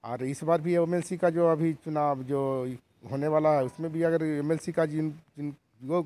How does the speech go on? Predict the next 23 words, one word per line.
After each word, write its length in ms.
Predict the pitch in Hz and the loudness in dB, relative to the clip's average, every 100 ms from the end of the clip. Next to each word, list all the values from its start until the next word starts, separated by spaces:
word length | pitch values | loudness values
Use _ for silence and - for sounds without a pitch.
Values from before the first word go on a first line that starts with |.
| - | -2
कोई 200 | 165 185 | -2 0
भी 100 | 220 | 0
प्रत्याशी 520 | 208 190 185 170 - | 2 2 4 2 2
को 220 | 170 139 107 - _ _ _ _ _ _ _ - - - | -4 -4 -4 -10 _ _ _ _ _ _ _ -20 -20 -12
अगर 320 | 127 139 151 156 - - _ _ _ _ _ _ _ - | -4 2 2 2 -2 -14 _ _ _ _ _ _ _ -8
एमएलसी 340 | 151 160 170 | -2 -2 -2
का 260 | 160 165 160 | 4 6 6
पार्टी 340 | - 147 175 165 | 4 -4 -2 -4
के 100 | 151 | 0
द्वारा 320 | 156 156 151 | 2 4 4
टिकट 420 | - 139 156 143 | 2 -8 -6 -6
मिलते 380 | 131 139 147 165 | -8 -6 -4 -4
है, 260 | 143 139 135 | -2 -2 -2
मिल-, 280 | 135 139 135 | -4 -4 -4
मिलता 380 | 135 135 131 160 | -4 -4 2 2
है 160 | 120 113 | 2 -2
तो 500 | - 131 127 127 - - | -4 -6 -4 -4 -8 -12
हम 240 | 117 123 135 | -10 -6 0
लोग 180 | 156 147 _ - | 0 0 _ -10
पूरा 240 | 139 147 147 147 _ _ _ - | -2 0 2 -2 _ _ _ -16
हिलसा 300 | 123 - 156 | -12 0 0
प्रखंड 400 | 147 143 151 143 | 0 -4 -6 -6
के 320 | 139 147 147 | -4 -4 -2